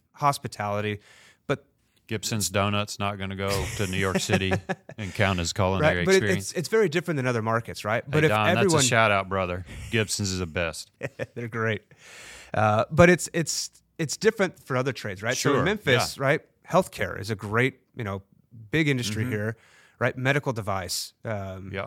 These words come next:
Speaker 1: here, right?
Speaker 2: I presume
Speaker 1: Logistics.
Speaker 2: with FedEx, you got aircraft mechanics,
Speaker 1: Yes,
Speaker 2: those types
Speaker 1: right?
Speaker 2: of things.
Speaker 1: And so the key here is that, you know, if we're trying to help support, you know, youth or professionals to get certifications,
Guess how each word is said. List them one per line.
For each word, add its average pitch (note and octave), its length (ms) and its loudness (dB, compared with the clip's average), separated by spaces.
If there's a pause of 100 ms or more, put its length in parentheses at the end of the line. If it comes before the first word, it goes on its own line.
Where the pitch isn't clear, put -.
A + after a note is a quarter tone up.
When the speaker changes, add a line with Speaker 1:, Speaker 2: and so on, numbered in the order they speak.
(160)
Speaker 1:
here, G2+ 340 -8
right? G#2+ 280 0
Speaker 2:
I A#2+ 140 -10
presume B2+ 360 2
Speaker 1:
Logistics. A2+ 140 2
Speaker 2:
with A2 140 0
FedEx, A#2 640 -2
you G#2 80 -6
got G2+ 300 -4
aircraft G#2 580 -6 (100)
mechanics, G2+ 840 -8
Speaker 1:
Yes, D3+ 220 -4
Speaker 2:
those G2 160 -2
types A#2 140 -2
Speaker 1:
right? B2 120 4
Speaker 2:
of A#2+ 80 -4
things. D#3 80 -2
Speaker 1:
And E3+ 100 0
so F3 140 0
the D#3+ 100 -2
key G#3 280 -8
here D#3 300 0
is B2 120 -2
that, C3+ 240 -4 (460)
you D#3 60 -6
know, C3+ 80 2
if A#2+ 100 -2
we're C3 80 2
trying D#3+ 300 0
to B2 80 4
help C#3 280 0
support, - 800 0 (440)
you C3 60 -10
know, A2 100 -4
youth D3 600 -2
or A2+ 400 -2
professionals A#2+ 680 -4
to A#2 100 -10
get A2+ 160 -6
certifications, A2 880 -8